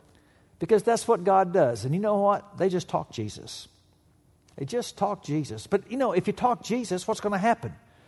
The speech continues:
You're gonna start to embrace everything Jesus is about. And so, well, they came to some water, and a couple of guys in the Bible study said, "You know what, Dwayne? Why can't I be baptized?"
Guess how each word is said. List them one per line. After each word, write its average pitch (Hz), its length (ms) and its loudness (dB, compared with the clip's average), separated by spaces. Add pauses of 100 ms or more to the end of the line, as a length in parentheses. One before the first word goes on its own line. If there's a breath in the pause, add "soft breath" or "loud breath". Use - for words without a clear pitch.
(360 soft breath)
You're 175 140 2
gonna 180 120 2
start 175 280 2
to - 80 -4
embrace 165 400 2
everything 160 440 0
Jesus 143 360 0
is 139 80 0
about. 131 380 2
And 127 80 -6
so, 131 380 2 (840 soft breath)
well, 165 300 4 (220)
they 147 180 2
came 185 260 0
to 190 60 4
some 190 200 -2
water, 196 360 4 (880 soft breath)
and 123 100 -4
a 131 40 0
couple 170 360 2
of 156 60 2
guys 165 320 6
in 170 100 0
the 170 80 0
Bible 175 260 2
study 135 260 0
said, 135 300 0
"You 127 100 -4
know 190 180 -2
what, 202 500 -2
Dwayne? 190 380 -4 (1040)
Why 226 140 2
can't 269 200 4
I 226 140 4
be 156 160 4
baptized?" 110 720 -2